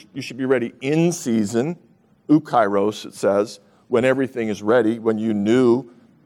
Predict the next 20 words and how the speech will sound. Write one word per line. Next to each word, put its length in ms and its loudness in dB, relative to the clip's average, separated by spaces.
for 500 0
months 500 0
you 80 -10
were 60 -6
gonna 140 -6
be 80 -6
speaking 420 -6
to 160 -10
a 40 -4
group. 460 -2
But 100 0
what 140 0
about 320 0
when 120 0
you, 260 0
when 180 -2
you 120 0
cannot 440 -2
possibly 680 -4
know? 400 -8